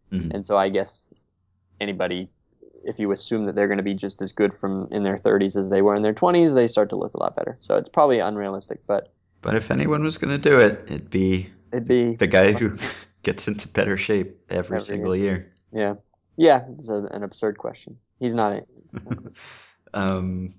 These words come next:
Speaker 1: yeah, so it sounds like the, the Blue Jays are, are rumored to be interested in lots of other high-profile people, and of course they've been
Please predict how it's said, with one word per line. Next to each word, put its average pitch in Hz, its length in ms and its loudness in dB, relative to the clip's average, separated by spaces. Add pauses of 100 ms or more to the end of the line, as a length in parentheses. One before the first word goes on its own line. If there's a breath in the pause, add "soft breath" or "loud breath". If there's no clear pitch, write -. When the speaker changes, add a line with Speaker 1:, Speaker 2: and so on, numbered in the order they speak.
(100)
Speaker 1:
yeah, 82 300 -2
so 123 580 4 (480 loud breath)
it - 160 2
sounds 139 260 6
like 131 280 2
the, 110 600 0 (100)
the 98 80 4
Blue 98 180 -2
Jays 92 280 0
are, 87 360 2 (280)
are 85 220 2
rumored 131 560 2
to 123 180 0
be 104 260 2
interested 95 520 -2
in 87 320 -2 (420)
lots 85 280 -2
of 85 100 0
other 82 280 2
high-profile 80 680 -2
people, 82 520 -4
and 78 120 -6
of 78 100 -14
course 78 240 -4
they've 73 220 -4
been 80 320 -4